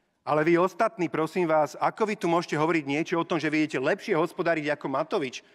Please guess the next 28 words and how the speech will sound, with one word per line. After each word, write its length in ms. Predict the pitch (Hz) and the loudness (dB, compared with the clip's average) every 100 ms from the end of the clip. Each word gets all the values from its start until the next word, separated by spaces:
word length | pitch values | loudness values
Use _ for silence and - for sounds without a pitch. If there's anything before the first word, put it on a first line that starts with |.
| _ _ | _ _
Však 160 | - 151 | -6 0
my 120 | 196 | 0
sme 120 | 214 214 | 2 2
ma-, 160 | 196 - | 2 2
počas 320 | 196 202 196 | 0 0 -2
tých 160 | 202 | -2
najťažších 560 | 156 170 190 202 - 156 | -2 0 0 -2 -4 -4
troch 240 | 185 180 | 0 2
rokov 480 | 156 170 190 175 175 - - - | 2 2 2 4 2 -2 -14 -2
mali 240 | 170 175 | 0 0
priemerný 800 | 170 185 214 247 254 202 185 170 | 0 2 2 2 2 2 2 4
dlh, 160 | 175 226 | 2 0
ktorý 320 | - 202 170 | 0 -2 0
sme 100 | 175 | -2
vytvorili 540 | 175 196 220 202 170 | -2 -2 0 2 0
v 80 | 139 | 2
roku, 280 | 170 - 185 185 - - | 0 2 0 0 -8 -8
bol 160 | 131 131 | -2 -2
štyri 400 | 120 - 185 202 | -2 -2 0 2
miliardy 560 | 185 190 190 190 196 202 | 2 4 2 2 2 4
eur. 320 | 208 123 - - _ _ _ _ _ _ | 4 0 -6 -18 _ _ _ _ _ _
Šesť, 560 | - 196 226 - - - | -4 0 0 -4 -20 -16
šesť 320 | - 180 196 - | -4 -2 0 2
celé 180 | 208 190 | 2 2
dva, 320 | 170 170 165 - _ _ | 2 2 0 -6 _ _
jedna 320 | - 175 190 170 | -4 -2 0 -2
celá 320 | 190 170 156 | 0 4 4
osem, 400 | 185 - 175 | 2 0 0